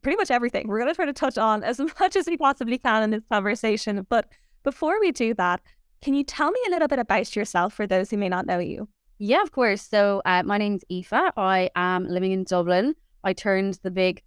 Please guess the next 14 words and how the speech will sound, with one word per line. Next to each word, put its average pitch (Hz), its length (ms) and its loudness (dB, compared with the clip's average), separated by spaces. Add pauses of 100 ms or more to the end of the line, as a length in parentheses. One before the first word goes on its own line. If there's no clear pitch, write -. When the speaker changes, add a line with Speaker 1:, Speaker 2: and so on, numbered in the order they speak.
(120)
Speaker 2:
three 214 360 0
oh 214 200 4
last 175 360 2
year, 190 220 2
which 190 180 -2
was, 180 520 0 (100)
I'm 196 100 -4
sure 233 220 0
we'll 254 100 2
talk 349 280 -4
about 359 280 2
at 392 140 -6
some 247 300 -2
point 226 260 -2